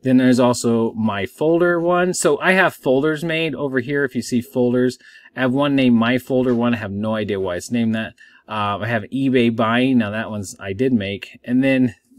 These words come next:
so those are the two folders I've created on here. So you can move them to those folders just by using this. Um, you can save messages, which I'm not really gonna go over in this video,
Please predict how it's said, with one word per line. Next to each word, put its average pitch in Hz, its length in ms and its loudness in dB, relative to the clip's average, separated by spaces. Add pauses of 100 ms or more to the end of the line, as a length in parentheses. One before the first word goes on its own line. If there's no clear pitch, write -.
(120)
so 143 220 -4
those 160 220 2
are 156 60 -2
the 135 60 2
two 135 220 -4
folders 120 320 -2
I've 98 220 -6
created 101 440 -8
on 123 120 -4
here. 127 280 -8 (400)
So - 140 -4
you 135 240 4
can 120 240 0
move 127 380 2
them 139 240 -2
to 175 260 -6
those 185 220 2
folders 180 500 -2
just - 280 -8
by 110 80 -6
using 104 440 -6
this. 135 400 -8 (400)
Um, 98 240 -10
you 98 100 -8
can 95 140 -8
save 120 360 -2
messages, 113 840 -4
which 85 160 -20
I'm 92 140 -14
not 101 180 -14
really 95 380 -12 (300)
gonna 101 140 -12
go 95 220 -6
over 98 200 -6
in 95 100 -10
this 92 180 -12
video, 95 440 -10